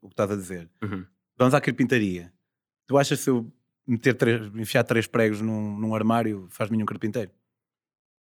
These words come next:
Speaker 2: És um aprendiz de carpinteiro.
Speaker 1: Não, sou um gajo que meteu uns, uns pregos num sítio.
Speaker 2: Mas não és um zero.
Speaker 1: Mas eu
Speaker 2: Já
Speaker 1: não,
Speaker 2: sabes
Speaker 1: mas eu não,
Speaker 2: meter
Speaker 1: mas eu, mas eu
Speaker 2: pregos.
Speaker 1: não respondi à tua pergunta. Sim,
Speaker 2: Uhum.
Speaker 1: acho que seria um músico.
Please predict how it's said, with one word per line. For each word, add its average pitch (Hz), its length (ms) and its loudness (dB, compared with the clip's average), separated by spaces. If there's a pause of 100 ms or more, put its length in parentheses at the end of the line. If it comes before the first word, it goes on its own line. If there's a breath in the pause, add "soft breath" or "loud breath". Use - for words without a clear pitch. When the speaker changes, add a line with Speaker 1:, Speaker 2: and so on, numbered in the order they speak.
(160)
Speaker 2:
És 151 160 6
um 127 120 6
aprendiz 113 420 2
de - 60 -10
carpinteiro. 98 600 -2 (480)
Speaker 1:
Não, 107 360 6
sou 104 160 -4
um 98 40 0
gajo 104 200 4
que - 140 0
meteu 117 400 6
uns, 120 240 2
uns 123 680 -4
pregos 127 280 2
num 131 100 2
sítio. - 300 -12 (560)
Speaker 2:
Mas 101 140 2
não 107 160 2
és 117 100 2
um 131 100 2
zero. 139 440 2 (200)
Speaker 1:
Mas 160 220 8
eu - 60 0
Speaker 2:
Já 160 60 6
Speaker 1:
não, 165 60 10
Speaker 2:
sabes 143 240 4
Speaker 1:
mas 165 80 6
eu 180 60 8
não, 175 80 6
Speaker 2:
meter 143 120 4
Speaker 1:
mas 143 40 2
eu, 147 40 6
mas - 0 -
eu 139 100 4
Speaker 2:
pregos. 143 160 4
Speaker 1:
não 147 60 2
respondi 151 260 2
à 143 40 2
tua 143 120 0
pergunta. 110 380 0
Sim, - 260 4
Speaker 2:
Uhum. 95 160 -6
Speaker 1:
acho 117 180 0
que - 80 -12
seria 117 180 0
um 107 60 0
músico. 87 420 -6